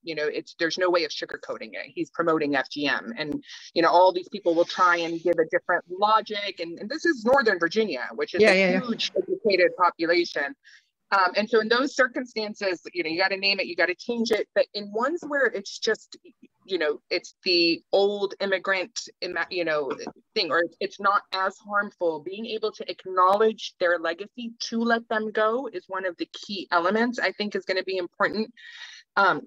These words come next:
Speaker 1: I think the other in terms of external is what we said about hugging to death, but also role modeling. Um, what I've noticed is, like, international delegations,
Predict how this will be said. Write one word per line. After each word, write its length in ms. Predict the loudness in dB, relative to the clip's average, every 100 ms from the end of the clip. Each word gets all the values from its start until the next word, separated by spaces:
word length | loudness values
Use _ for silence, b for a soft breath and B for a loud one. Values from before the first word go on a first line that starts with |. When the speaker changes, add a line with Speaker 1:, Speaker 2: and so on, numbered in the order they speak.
| 0
Speaker 1:
I 100 | 0
think 200 | 0 -2
the 220 | -4 0
other 240 | 0 0
in 180 | 0 -2
terms 300 | -2 -2 0
of 100 | -2 -4
external 720 | -10 -8 -2 0 2 0 0 0
is 280 | 0 0 -2
what 180 | -4 -4
we 80 |
said 220 | -4 0 0
about 280 | 0 -2
hugging 380 | -2 -4 -4 -6 -8
to 80 | -8
death, 300 | -6 -6 -6 B B B
but 120 | -2 2
also 460 | 4 4 0 -2
role 260 | 0 0 2
modeling. 480 | 0 -2 -6 -16 -10 -2
Um, 240 | 0 0
what 160 | 2 2
I've 140 | 2
noticed 480 | 2 0 0 -4 0
is, 220 | 0 2
like, 160 | 0 -2
international 640 | -2 -2 -2 -4 -4 -6
delegations, 840 | -2 -2 -2 -2 -6 -4 -8 -8 _